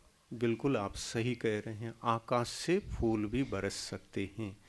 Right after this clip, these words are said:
कौन बरसेंगे? देव लोग बरसेंगे।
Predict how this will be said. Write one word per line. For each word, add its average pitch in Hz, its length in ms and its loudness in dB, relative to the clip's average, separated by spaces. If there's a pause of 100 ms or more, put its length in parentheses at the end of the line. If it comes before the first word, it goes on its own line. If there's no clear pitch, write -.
(380)
कौन 120 280 2
बरसेंगे? 131 560 0 (400)
देव 113 360 2
लोग 104 280 -2
बरसेंगे। 95 640 -8